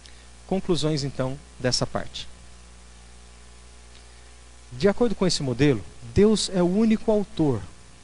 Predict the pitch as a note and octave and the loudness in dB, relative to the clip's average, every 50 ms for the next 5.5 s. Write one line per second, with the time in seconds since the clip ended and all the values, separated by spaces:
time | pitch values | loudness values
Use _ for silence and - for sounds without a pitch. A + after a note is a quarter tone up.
0 | - - - - - - - - - - - - - - - - - - - - | -20 -20 -20 -20 -20 -20 -20 -20 -20 -20 -20 -20 -20 -20 -20 -20 -20 -20 -20 -20
1 | - - - - - - - - D3+ C3+ A#2 B2 A#2 G#2+ G2+ G#2+ A2+ A2+ - B2 | -20 -20 -20 -20 -20 -20 -20 -20 -12 -4 -2 -2 -2 -2 -4 -6 -8 -4 -4 -4
2 | - - C3 B2 A#2 D3 D3 C3 - - C#3+ C#3 - C3+ - - A#2 - - G#2+ | -2 2 2 4 4 4 4 2 2 2 0 2 2 0 0 -2 -2 -2 -2 -4
3 | - A2 G2+ F#2+ - - - - - - - - C#3+ E3+ F#3+ F3+ F3+ E3+ - D#3+ | -4 -6 -8 -8 -12 -18 -20 -20 -20 -20 -8 -4 0 2 2 4 4 2 2 2
4 | D3 C3+ B2 - D3+ C3 C3 A2 A#2+ D#3+ F3+ - - - - - - - - G3 | 0 0 2 0 0 0 0 0 0 0 0 0 -2 -6 -8 -16 -18 -2 4 4
5 | G3 F3+ C#3+ A#2+ - - - A#2 A2 | 4 4 4 -2 -4 -4 -6 -4 -6